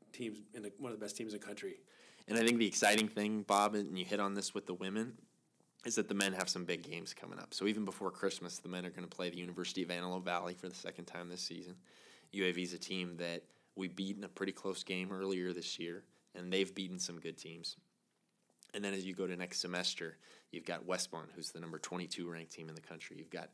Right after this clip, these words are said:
Speaker 2: Hope International, who's very good and ranked fifteen. So there are gonna be some big games, some exciting games, and hopefully we'll fill up Bross Court, uh, to watch.
Speaker 1: Yeah, if, if, uh, if you haven't been to see the Mustangs this year,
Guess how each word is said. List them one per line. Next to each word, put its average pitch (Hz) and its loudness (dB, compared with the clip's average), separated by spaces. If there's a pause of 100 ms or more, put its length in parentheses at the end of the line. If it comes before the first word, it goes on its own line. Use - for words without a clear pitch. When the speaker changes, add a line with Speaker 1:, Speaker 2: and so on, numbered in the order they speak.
(180)
Speaker 2:
Hope 95 -8
International, 85 -4
who's 80 -10
very 85 -4
good 82 -6
and 85 -10
ranked 95 -8
fifteen. 80 -8
So - -10
there 87 -4
are - -4
gonna 101 -2
be 92 -4
some 85 -6
big 92 -2
games, 90 -6
some 87 -12
exciting 90 -4
games, 87 -8
and 85 -14
hopefully 90 -10 (520)
we'll 82 -8
fill 90 -2
up 85 -4 (540)
Bross 85 2
Court, 90 -2 (240)
uh, 85 -8 (120)
to 82 -10
watch. 92 -4 (560)
Speaker 1:
Yeah, 113 0
if, 113 -4
if, 131 0
uh, 110 -2 (1200)
if 131 0
you 135 2
haven't 151 0
been 139 2
to 135 0
see 139 2
the 131 0
Mustangs 117 -2
this 113 0
year, 110 2